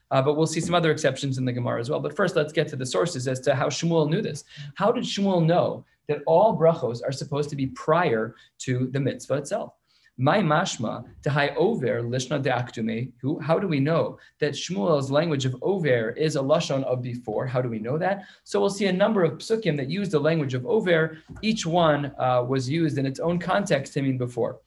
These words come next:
So it says the Gemara, Amar Rav Nachman, Bar Yitzchak, Amar Kra, Vayaratz, Achi, Achi Moatz, Derech Hakikar, Vaya'avor Sakushi,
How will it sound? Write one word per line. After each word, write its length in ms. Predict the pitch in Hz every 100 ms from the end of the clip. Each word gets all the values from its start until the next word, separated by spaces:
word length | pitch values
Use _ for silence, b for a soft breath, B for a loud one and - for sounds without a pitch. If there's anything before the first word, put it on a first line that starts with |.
| B B B
So 60 | 123
it 60 |
says 200 | 120 151
the 60 | 135
Gemara, 320 | 131 151 156
Amar 220 | 139 143
Rav 100 | 123
Nachman, 340 | 127 156 156 131
Bar 100 | 131
Yitzchak, 340 | 151 135 135
Amar 240 | 113 113
Kra, 200 | 120 175
Vayaratz, 540 | 135 120 156 165 135 -
Achi, 460 | 127 - 123 123
Achi 280 | 123 127 120
Moatz, 300 | 120 165 143
Derech 220 | 147 151
Hakikar, 420 | 131 120 123 160 139
Vaya'avor 600 | 127 127 98 120 139 135
Sakushi, 680 | 123 107 - - - -